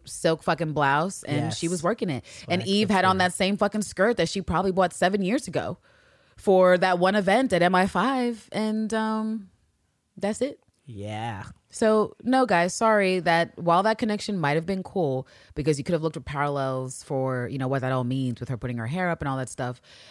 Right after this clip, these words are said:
Speaker 1: But no, sadly, it was a different shirt. And sadly because, wow, Eve,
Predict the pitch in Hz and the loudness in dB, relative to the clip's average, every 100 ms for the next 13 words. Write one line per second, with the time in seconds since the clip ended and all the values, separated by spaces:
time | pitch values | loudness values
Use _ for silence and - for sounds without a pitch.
0 | - - 254 240 180 143 123 120 117 131 | -8 2 2 2 0 -2 0 0 -2 -2
1 | 147 143 143 143 135 123 120 120 117 120 | -2 0 -2 -4 -4 -6 -6 -8 -8 -8
2 | 110 - _ _ _ _ - 113 98 - | -8 -12 _ _ _ _ -10 -8 -8 -4
3 | 165 156 170 151 143 131 123 131 120 110 | -4 -2 -2 0 0 -4 -4 -4 -6 -4
4 | 104 - 92 90 | -6 -6 -10 -12